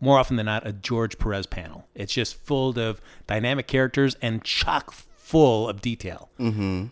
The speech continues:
Speaker 1: Uh, he was, he was gonna be penciling this. So for anybody that loves comic books, this seemed like,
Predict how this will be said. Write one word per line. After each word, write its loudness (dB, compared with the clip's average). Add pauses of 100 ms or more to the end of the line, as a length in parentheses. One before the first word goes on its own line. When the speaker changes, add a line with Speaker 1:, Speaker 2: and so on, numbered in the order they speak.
(280)
Speaker 1:
Uh, 2
he -4
was, 4
he 0
was 2
gonna 2
be 0
penciling -4
this. -8
So 2
for 2
anybody 0
that -2
loves -2
comic -2
books, 0
this -2
seemed 0
like, -2